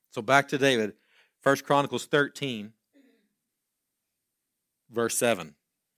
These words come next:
And so remember, David wanted God's presence at the center of his kingdom. So they carried the Ark of God on a new cart from the house of Abinadab, and Uzzah and Ahio drove the cart.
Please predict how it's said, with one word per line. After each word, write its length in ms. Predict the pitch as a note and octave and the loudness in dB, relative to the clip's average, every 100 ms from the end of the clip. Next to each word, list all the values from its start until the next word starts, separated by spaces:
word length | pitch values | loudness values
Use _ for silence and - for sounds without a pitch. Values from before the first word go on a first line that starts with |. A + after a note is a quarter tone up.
| _ _ _ _ _ _ _ - | _ _ _ _ _ _ _ -20
And 100 | G#2 | -16
so 140 | A2+ | -12
remember, 380 | G2+ G#2+ C3+ A#2 | -8 -6 -4 -4
David 320 | G#2 A#2+ B2 | -2 -4 -4
wanted 340 | A#2 B2 B2 A2 | -2 -2 -2 -4
God's 260 | A2+ A2+ | -4 -4
presence 440 | - C#3+ C#3 G#2+ - | -2 0 0 -2 -16
at 140 | - | -16
the 80 | G#2 | -14
center 500 | - C#3 C3 G#2 F2+ _ _ - | -10 -8 -6 -8 -10 _ _ -20
of 80 | G2+ | -16
his 140 | G2+ | -16
kingdom. 340 | - A#2 F#2 F2 _ _ _ _ _ _ _ _ _ _ _ _ _ _ _ _ _ - | -14 -14 -14 -20 _ _ _ _ _ _ _ _ _ _ _ _ _ _ _ _ _ -2
So 100 | C#3 | 2
they 80 | |
carried 340 | C#3+ F3 G#3 G3+ | 2 4 4 6
the 80 | F3 | 6
Ark 220 | D3 D3+ | 4 2
of 120 | C#3 | 0
God 220 | C3 C3 | 4 4
on 120 | C3 | 2
a 80 | B2+ | -2
new 220 | C3 C#3 | 0 0
cart 380 | C#3 B2+ G#2+ G2+ _ _ _ _ _ | 0 -2 -4 -6 _ _ _ _ _
from 160 | C3+ C#3 | -2 0
the 80 | B2+ | 6
house 280 | D#3 F3 | 6 6
of 120 | F3 C#3+ | 2 0
Abinadab, 640 | C#3 D#3+ D3 A#2+ G2 F#2+ _ _ _ - | 4 4 4 -2 -4 -8 _ _ _ -8
and 160 | C#3+ | -4
Uzzah 380 | D3 D3 A2+ A#2+ - | 0 0 2 -4 -4
and 160 | B2+ | -4
Ahio 400 | C#3 C#3 A2 F#2+ _ _ _ _ | 0 2 0 -4 _ _ _ _
drove 460 | A#2 C3 B2+ B2 A2 | -2 2 4 2 -6
the 220 | C3 A2+ | -16 -10
cart. 380 | A#2+ - A2 F#2 | -8 -4 -6 -6